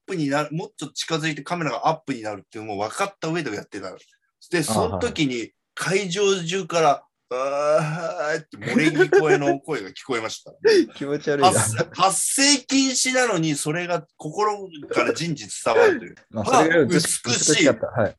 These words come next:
Speaker 1: あんなに美しい顔があるんだろうかってぐらいの感じでした。
Speaker 2: <laughs>
Speaker 1: もう。
Speaker 2: はい。
Speaker 1: で、で、思ったのが、
Speaker 2: はい。
Speaker 1: えー、アンミがずっとい-、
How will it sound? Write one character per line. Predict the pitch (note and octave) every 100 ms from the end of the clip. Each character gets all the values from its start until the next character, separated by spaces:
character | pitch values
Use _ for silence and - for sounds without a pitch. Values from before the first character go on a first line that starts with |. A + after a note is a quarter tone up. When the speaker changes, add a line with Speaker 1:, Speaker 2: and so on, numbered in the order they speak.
| _
Speaker 1:
あ | - E3+
ん | C4+ G4 G4 B3+ B3
な | B3 B3
に | B3+
美 | A#3+ A#3 - - A#3
し | -
い | G#3 D#3 B2+ _
顔 | - A#2 A2
が | A2+
あ | E3
る | C#3
ん | G2
だ | F#2
ろ | F#2+
う | F#2+
か | -
っ |
て | D#3+
ぐ | E4+ -
ら | D#3+
い |
の | -
感 | A2+ A2
じ | A2
で |
し | - -
た。 | _ _ _ _ F4
Speaker 2:
<laughs> | D#4+ - _ _
Speaker 1:
も | - - _
う。 | F2+
Speaker 2:
は |
い。 | - _ G3
Speaker 1:
で、 | B3 C#3 - _
で、 | G3 B3+ C#3+ - _
思 | D#3 G3+
っ | A3+
た | - A2+
の | G#2+
が、 | C#3
Speaker 2:
は | A2+
い。 | - _ B2
Speaker 1:
え | A#2 A2+ A2 A2 A2 A2 A2 G#2
ー、 | - _ _
ア | C#3+ A#3+
ン | C4+
ミ | F3+ A2
が | A2 A#2 G2 F#2+
ず | C3+
っ |
と | D3 G3
い-、 | D3